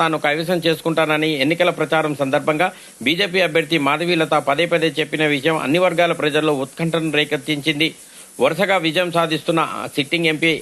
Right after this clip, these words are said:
అజదుద్దీన్ ఓవైసీని ఓడించి ప్రధాని మోడీకి కానుకగా అందజేస్తానని చెప్పిన ఆమె జయాపజయాలు జూన్ నాలుగో తేదీన తేటతెల్లం కానున్నాయి.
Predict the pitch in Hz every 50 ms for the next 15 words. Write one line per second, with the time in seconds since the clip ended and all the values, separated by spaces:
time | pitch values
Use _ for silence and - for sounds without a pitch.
0 | - 131 135 127 131 170 165 147 170 165 151 139 143 151 156 151 - 151 143 147
1 | 151 135 123 127 123 139 143 139 180 196 190 - - - - - - - 131 135
2 | 175 190 190 190 180 170 165 160 165 156 165 165 143 143 139 147 170 160 175 170
3 | 170 170 151 135 139 160 156 160 170 165 170 170 160 160 156 151 135 151 147 139
4 | 151 160 160 151 - - 143 151 151 151 143 117 131 143 156 170 170 175 151 160
5 | 160 151 147 147 160 160 143 120 143 160 175 170 156 147 147 151 156 170 170 170
6 | 160 151 135 147 143 147 151 165 - - - - - - 147 151 160 180 165 180
7 | 175 175 175 175 151 156 156 156 160 156 156 156 156 156 151